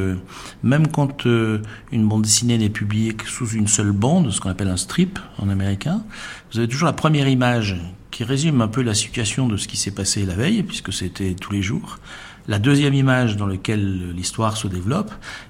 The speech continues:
et la troisième qui va vous mettre en haleine pour avoir envie d'acheter le journal le lendemain pour connaître la suite.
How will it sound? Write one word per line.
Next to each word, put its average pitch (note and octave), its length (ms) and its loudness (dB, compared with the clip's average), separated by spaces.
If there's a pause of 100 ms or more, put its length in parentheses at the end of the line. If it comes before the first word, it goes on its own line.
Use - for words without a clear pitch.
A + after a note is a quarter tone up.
(120)
et F#2 60 -6
la F#2+ 120 -4
troisième D3 640 4
qui G#2+ 200 -4
va G2 120 0
vous G2+ 140 0
mettre A#2 260 0
en G#2 80 4
haleine C#3 460 4
pour G#2 240 -2
avoir G#2 280 0
envie G2+ 240 0
d'acheter A#2 280 -2
le A#2 80 2
journal G#2+ 320 2
le A#2 80 2
lendemain G#2 320 2
pour - 140 -6
connaître A#2+ 280 0
la B2 60 0
suite. G#2+ 320 -2